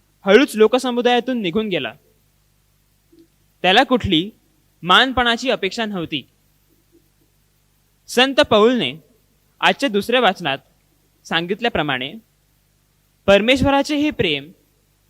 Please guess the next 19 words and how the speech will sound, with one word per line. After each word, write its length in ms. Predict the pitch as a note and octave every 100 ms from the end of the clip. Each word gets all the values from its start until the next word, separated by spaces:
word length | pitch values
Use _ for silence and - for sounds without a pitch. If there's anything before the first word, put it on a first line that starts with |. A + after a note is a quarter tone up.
| _ _
आपल्याला 440 | D#3 D#3 F#3+ G3+ A#3
आपल्या 400 | D3+ C#3 C3+ G#3+ _ _ _ _ _ _ _ -
शेजाऱ्यांवर 680 | G#3 G3 A3+ C4 C4+ C#4
प्रेम 340 | C#4+ G#3+ G3+ B3
करण्यास 580 | A3+ F#3+ G3+ B3 - - _ _ _ _
प्रेरणादायी 500 | F#3 F3+ E3+ G3+ A3+
ठरायला 360 | B3+ F#3 E3+ F#3
हवे. 260 | F#3 C3 A#2 _ _ _ _ _ _ _ _ _ _ _ _ _ _ _ _ -
शेवटी 480 | - D#3+ C#3+ D#3 A3+ _ _ _ _ _ _ -
असा 200 | G3 C4+
अनुभव 480 | G#3+ F#3 E3+ D#3 G3 _ _ _ _ _ -
ख्रिस्ती 320 | A#3+ B3 D#4
जीवन 280 | A#3+ B3+ C4
जगण्यासाठी 720 | G3 F3+ G3+ G#3 D3+ C#3 E3 _ _ _ _ _ _ _
एक 220 | G3+ C4+
समान 380 | - A#3+ G#3+ A#3+
व्यासपीठ 480 | G3+ D#3+ F3+ - D#3+ - - _ _ _ -
बनायला 380 | D#3 D3+ E3
हवा. 240 | F#3 C#3